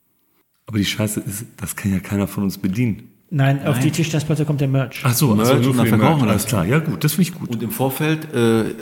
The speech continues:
Speaker 3: Dental Power Day findet in so Zirkuszelten statt oder in einem oder zwei? Wie, wie wollt ihr das machen?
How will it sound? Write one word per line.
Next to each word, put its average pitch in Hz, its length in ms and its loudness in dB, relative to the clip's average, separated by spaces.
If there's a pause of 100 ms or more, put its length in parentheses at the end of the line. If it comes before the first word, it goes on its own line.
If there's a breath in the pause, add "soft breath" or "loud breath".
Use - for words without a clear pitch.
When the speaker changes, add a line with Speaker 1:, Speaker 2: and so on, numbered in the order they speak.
(180)
Speaker 3:
Dental 113 200 2
Power 120 240 2
Day 117 120 0
findet 117 260 0
in 113 120 -2
so 107 200 -2
Zirkuszelten 143 520 -4
statt 147 200 -6
oder 104 100 0
in 98 80 0
einem 165 420 0
oder 104 180 -2
zwei? 147 340 -4
Wie, 110 200 -6
wie 104 80 -4
wollt 113 100 -2
ihr 117 60 0
das 107 100 -4
machen? 127 220 -4